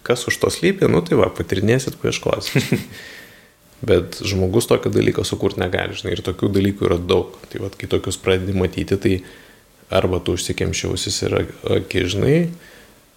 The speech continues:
Speaker 1: ir nusisuki ir tiesiog apsimeti, kad to nėra, žinai, arba tai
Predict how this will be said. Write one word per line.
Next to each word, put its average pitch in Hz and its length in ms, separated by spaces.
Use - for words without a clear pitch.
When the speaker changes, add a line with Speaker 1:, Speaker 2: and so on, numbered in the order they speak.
Speaker 1:
ir 92 160
nusisuki 87 580
ir 85 80
tiesiog - 440
apsimeti, - 540
kad - 200
to 90 100
nėra, 90 320
žinai, 151 280
arba 92 380
tai - 200